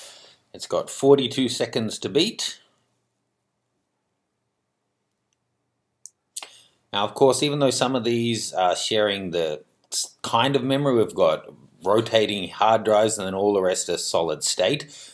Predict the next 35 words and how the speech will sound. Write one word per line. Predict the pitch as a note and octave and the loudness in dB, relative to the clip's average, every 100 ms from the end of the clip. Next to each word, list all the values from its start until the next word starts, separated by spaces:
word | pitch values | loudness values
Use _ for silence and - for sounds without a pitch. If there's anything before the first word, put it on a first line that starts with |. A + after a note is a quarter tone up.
| _ | _
The | - | 0
way | G#2+ A#2+ C#3+ | 4 6 6
they | B2+ A2+ | 6 2
write | F#2 G2 B2+ F#2+ | 2 4 4 0
and | F2 | -8
the | E2+ | -4
kind | A2+ G#2+ F2 | -2 -2 -2
of | - | -4
chip | - F#3 F#3 | 0 0 2
they | A#2 | 0
use | F#2 G2+ G2 F2+ | 0 -4 -6 -6
is | E2 E2+ | -6 -6
different | - A#2+ - F2+ | -4 -4 -2 -4
in | E2+ | -4
each | D2 F2 - | -6 -8 -8
of | D2 | -8
them. | D2+ C2+ | -10 -12
So | - F2 | -6 -2
I | F#2 | -2
am | G#2 G#2+ | -2 -4
genuinely | F#2 F2 F2 D#2+ D#2+ | -4 -4 -4 -8 -10
interested. | D#2 D#2 D2 - D2 | -12 -8 -8 -6 -6
I'm | D2 D2+ | -6 -6
thinking | - E3+ - B2 | -4 -4 -2 -2
my | G#2 F#2 | 0 -2
thumb | - G2+ F#2 | -2 -4 0
drive's | E2 D#2 D2+ | 0 0 -2
gonna | - E2 | -10 -10
be | D2 D2 | -10 -10
the | D2 | -6
slowest, | - E2+ E2+ B2+ - - _ - - - _ | -6 -4 0 0 -2 -6 _ -20 -20 -20 _
but | F2+ E2 E2 | 2 2 0
let's | D2+ - | -6 -6
just | C#2+ - | -6 -6
see. | - C2 - | -6 -8 -10